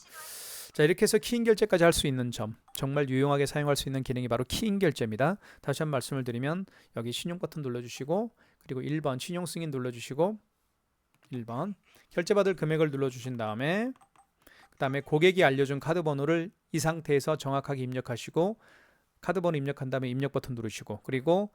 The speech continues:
유효기간 누르면 이제 키인 결제가 완료가 되겠죠. 자, 그 다음에 마지막으로 제가 보여드리고 싶은 결제 방식은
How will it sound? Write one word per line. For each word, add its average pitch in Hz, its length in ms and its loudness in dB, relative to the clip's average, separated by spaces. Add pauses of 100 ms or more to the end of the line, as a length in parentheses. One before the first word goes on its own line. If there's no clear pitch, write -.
(260)
유효기간 139 580 -2
누르면 131 500 0 (160)
이제 131 440 -8
키인 175 180 -6
결제가 135 340 -4
완료가 107 340 -8
되겠죠. 113 500 -12 (720)
자, 139 120 -2
그 131 80 -6
다음에 156 300 4
마지막으로 180 500 2
제가 151 280 4
보여드리고 143 320 2
싶은 156 240 -4
결제 131 220 2
방식은 135 420 -2